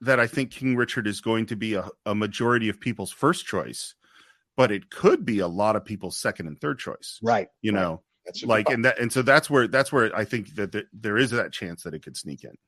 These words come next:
Speaker 2: Yeah, I, I wouldn't have a problem if it won, to be honest with you. All right, well, thank you all so much for joining us. We appreciate it madly. Steve, where can people find you and everything that's going on, my man?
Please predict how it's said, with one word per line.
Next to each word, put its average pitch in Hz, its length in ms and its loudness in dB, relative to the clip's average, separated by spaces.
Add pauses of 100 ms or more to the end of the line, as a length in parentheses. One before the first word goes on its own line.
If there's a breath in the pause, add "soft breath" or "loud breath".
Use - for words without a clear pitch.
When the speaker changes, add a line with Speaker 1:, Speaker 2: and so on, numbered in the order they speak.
(240)
Speaker 2:
Yeah, 87 100 -4 (200)
I, 76 60 -12 (140)
I - 20 -10
wouldn't 95 240 -8
have 107 80 -4
a 110 60 -4
problem 147 340 2
if 147 80 -16
it - 120 -20
won, 165 100 -20
to 165 100 -20
be 165 100 -16
honest 170 260 -14
with - 100 -20
you. - 80 -20 (360 loud breath)
All 233 100 12
right, 285 100 12
well, 233 100 12
thank 240 160 12
you 247 80 12
all 220 120 12
so 214 160 10
much 180 220 6
for 156 80 -2
joining 170 320 6
us. 139 80 -2
We 180 100 8
appreciate 170 560 4
it 156 160 0
madly. 233 400 4
Steve, 247 320 -2
where 233 120 6
can 202 80 -14
people 226 200 -4
find 202 260 6
you 180 40 -4
and 190 120 0
everything 185 160 2
that's 185 120 0
going 170 180 2
on, 175 160 2
my 147 60 -2
man? 139 260 -2